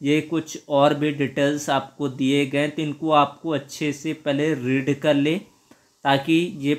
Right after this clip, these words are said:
पोस्ट को आप पूरी तरह से पढ़ेंगे तो समझ में आ जाएगा आपको कौन कौन से कोर्सेज है, इसकी जानकारी मिल जाएगा, कौन कौन से कोर्स होते हैं,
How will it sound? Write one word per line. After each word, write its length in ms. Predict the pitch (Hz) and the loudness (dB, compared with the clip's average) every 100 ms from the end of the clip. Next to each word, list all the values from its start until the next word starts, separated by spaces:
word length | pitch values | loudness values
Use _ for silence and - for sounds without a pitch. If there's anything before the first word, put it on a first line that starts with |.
| 147 | -2
पोस्ट 340 | 151 147 - | -4 -4 -6
को 200 | - 160 | -12 -2
आप 280 | 147 143 - - | 2 0 -2 -2
पूरी 220 | 156 156 | 0 0
तरह 240 | 156 147 | 0 0
से 160 | 147 160 147 | 0 -4 -6
पढ़ेंगे 420 | 139 127 139 147 | -4 -4 -4 -4
तो 160 | 147 160 | -6 -8
समझ 420 | 151 143 131 139 143 | -8 -6 -2 -2 -2
में 160 | 143 | -2
आ 100 | 139 | -2
जाएगा 500 | 131 151 147 143 165 180 - _ _ _ | 0 2 2 2 -2 -4 -12 _ _ _
आपको 440 | 131 131 - 156 170 - _ _ | 0 0 0 -4 -4 -8 _ _
कौन 200 | 151 147 | -2 0
कौन 260 | 143 151 147 | 0 -2 -4
से 200 | 143 160 | -2 -2
कोर्सेज 640 | 151 135 135 131 156 143 | -2 -2 -2 -2 -2 0
है, 100 | 156 156 | 0 0
इसकी 380 | 143 - 160 | -2 -4 -4
जानकारी 560 | 139 143 139 139 151 147 | 2 2 0 2 2 2
मिल 200 | 151 147 | 2 0
जाएगा, 320 | 143 143 139 156 | 4 4 2 -2
कौन 260 | 147 139 | -2 -2
कौन 200 | 139 143 | -2 -6
से 180 | 135 147 | -4 -6
कोर्स 440 | 139 - 139 143 143 | -6 -6 -4 -4 -6
होते 300 | 156 151 156 | -8 -4 -4
हैं, 340 | 151 156 190 | -2 -4 -6